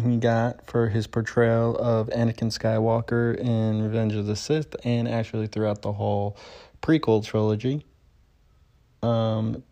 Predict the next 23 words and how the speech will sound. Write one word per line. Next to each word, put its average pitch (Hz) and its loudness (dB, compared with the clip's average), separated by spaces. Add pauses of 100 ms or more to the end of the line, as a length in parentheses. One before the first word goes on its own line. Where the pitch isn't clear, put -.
(440)
n-, 120 2
mainly 110 2
episode 110 -4
two 104 0
and 98 -4 (320)
three. 120 0 (760)
Uh, 107 0 (220)
but, 113 2 (240)
you 117 2
know, 107 0 (280)
and 110 2
the 110 -4
same 185 -4
thing 139 -2
happened 107 -2
to, 107 0
uh, 104 0
Jake 110 -2
Lloyd 110 2
because 104 -2
Jake 104 -4
Lloyd 110 0
got 104 0